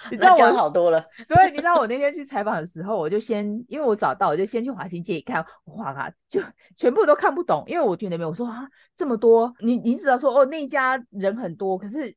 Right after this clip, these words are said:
Speaker 1: 我到底要吃什么，你就可以看到很多什么。
Speaker 2: 嗯。
Speaker 1: 所以你到三季那边去，它的菜单，那边没有办法吃饱饭，你就可能吃个点心或什么的，喝一下他们的饮料。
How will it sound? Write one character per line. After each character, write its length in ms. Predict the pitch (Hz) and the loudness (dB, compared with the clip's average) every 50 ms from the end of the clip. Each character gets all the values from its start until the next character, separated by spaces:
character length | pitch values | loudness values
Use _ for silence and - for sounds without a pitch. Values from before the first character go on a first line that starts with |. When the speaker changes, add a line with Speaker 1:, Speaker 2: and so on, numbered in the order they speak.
| _ | _
Speaker 1:
我 140 | _ - 175 | _ -10 -4
到 160 | - 269 269 | 0 0 0
底 80 | 170 170 | 0 0
要 160 | 165 170 196 | -2 -2 -2
吃 280 | 247 - - - 202 196 | -4 -8 -12 -12 -12 -10
什 160 | 190 - 139 | -10 -10 -12
么， 140 | 110 92 127 | -12 -10 -6
你 60 | 170 | -4
就 80 | 208 | -4
可 100 | 226 247 | -4 -4
以 60 | 226 180 | -8 -10
看 180 | - 247 220 | -8 -8 -4
到 100 | 196 190 | -4 -2
很 220 | 180 190 - 110 - | -2 -4 -6 -8 -8
多 160 | 151 151 156 | -8 -8 -6
什 80 | 151 | -8
么。 80 | - - | -10 -10
Speaker 2:
嗯。 40 | 131 | -8
Speaker 1:
所 100 | - 330 | -8 -6
以 40 | 349 | -6
你 100 | 254 190 | -6 -4
到 160 | 170 226 220 220 | -2 -2 -2 -2
三 180 | 240 226 214 | -2 -4 -4
季 200 | 214 233 208 190 | -4 -6 -6 -6
那 80 | 190 190 | -4 -4
边 160 | 185 185 185 | -4 -4 -6
去， 240 | 214 240 196 156 - _ _ _ | -8 -8 -12 -12 -12 _ _ _
它 280 | _ - 240 233 226 226 | _ 0 2 2 2 0
的 160 | 220 190 160 | -2 -4 -6
菜 220 | - - 226 196 | -4 -4 -4 -4
单， 340 | 175 - 180 180 175 175 180 - _ _ _ _ _ _ | -2 -2 -2 -2 -2 -2 -6 -8 _ _ _ _ _ _
那 160 | - 349 370 | -8 -4 -2
边 160 | 359 359 359 | -2 -2 -2
没 120 | 349 302 247 | 0 0 0
有 80 | 190 | 0
办 120 | 156 233 254 | 0 0 0
法 140 | 233 156 | -2 -4
吃 180 | - - - 190 | -6 -8 -10 -8
饱 160 | 175 180 131 | -8 -8 -10
饭， 220 | - - 170 139 175 | -10 -12 -12 -10 -8
你 40 | |
就 100 | 180 262 | -8 -8
可 160 | 277 277 269 175 | -8 -8 -10 -12
能 120 | 139 139 | -12 -14
吃 160 | 165 - - | -14 -14 -8
个 100 | 196 190 170 | -8 -8 -8
点 320 | - - 170 143 113 123 | -6 -8 -8 -8 -8 -10
心 280 | - - - 175 165 185 | -12 -10 -10 -8 -6 -6
或 140 | 208 165 | -6 -8
什 160 | - - - 80 | -8 -10 -12 -16
么 100 | 151 - | -16 -16
的， 200 | - - 107 - | -12 -10 -10 -10
喝 200 | 175 - 214 190 | -10 -6 -4 -4
一 60 | 180 185 | -4 -2
下 140 | - 202 | -4 -4
他 140 | 180 190 180 | -4 -4 -8
们 100 | 170 160 | -8 -8
的 120 | - 139 - | -8 -10 -10
饮 200 | - 139 131 - | -10 -14 -18 -16
料。 180 | - - 120 - | -14 -14 -14 -14